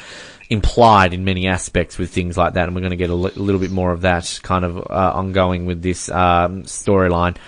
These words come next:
Um, Sully, meanwhile, with the judge, is, uh,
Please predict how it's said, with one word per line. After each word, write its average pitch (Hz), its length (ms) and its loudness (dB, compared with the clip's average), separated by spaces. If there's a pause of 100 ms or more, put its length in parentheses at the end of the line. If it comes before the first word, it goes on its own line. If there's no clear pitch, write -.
(380)
Um, 113 960 4 (180)
Sully, 131 380 4
meanwhile, 120 580 4
with 113 140 -2
the 101 60 -8
judge, 120 960 2
is, 107 400 0
uh, 107 60 4